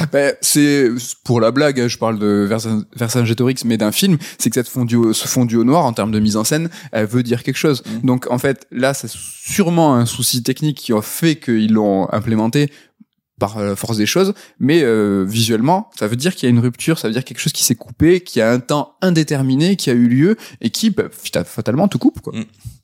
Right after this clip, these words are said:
Speaker 2: Alors, on continue avec les choses qui vont froisser, c'est ce côté, encore une fois, euh, level, voilà, un peu R P G éventuellement, comme
Speaker 1: Ouais.
Speaker 2: tu le disais, où tu,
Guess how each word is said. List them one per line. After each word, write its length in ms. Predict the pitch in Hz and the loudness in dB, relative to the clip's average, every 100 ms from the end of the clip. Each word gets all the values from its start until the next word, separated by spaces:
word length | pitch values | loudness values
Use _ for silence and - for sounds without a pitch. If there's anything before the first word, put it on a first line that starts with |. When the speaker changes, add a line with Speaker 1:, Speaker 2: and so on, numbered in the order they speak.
| _ - - - - | _ -12 -10 -12 -8
Speaker 2:
Alors, 220 | - 104 127 | 0 2 2
on 60 | |
continue 320 | 131 127 - 127 | 0 -2 0 2
avec 80 | |
les 80 | 110 | 2
choses 200 | - - | 0 -2
qui 100 | - | 0
vont 140 | 113 113 | 0 0
froisser, 500 | - 120 - 165 175 | 0 0 0 2 2
c'est 220 | - - | 2 0
ce 140 | - | -4
côté, 260 | - 110 - | -4 -2 0
encore 320 | 127 113 110 | -2 -2 -4
une 60 | 117 | -6
fois, 280 | - 123 123 | -4 0 0
euh, 240 | 117 - | 0 0
level, 480 | 113 110 104 110 120 | 0 0 0 -2 0
voilà, 420 | 107 104 - - | -2 -2 -4 -6
un 80 | - | -12
peu 180 | - - | -4 -2
R 100 | - | 0
P 160 | 131 120 | -2 0
G 120 | 139 | 0
éventuellement, 520 | 147 120 - 123 151 | 0 0 -2 -2 0
comme 140 | 170 | 0
Speaker 1:
Ouais. 60 | 175 | -2
Speaker 2:
tu 100 | - | 0
le 60 | 117 | 0
disais, 260 | 123 147 | 2 4
où 100 | 151 | 2
tu, 300 | 120 - 139 | 0 0 -2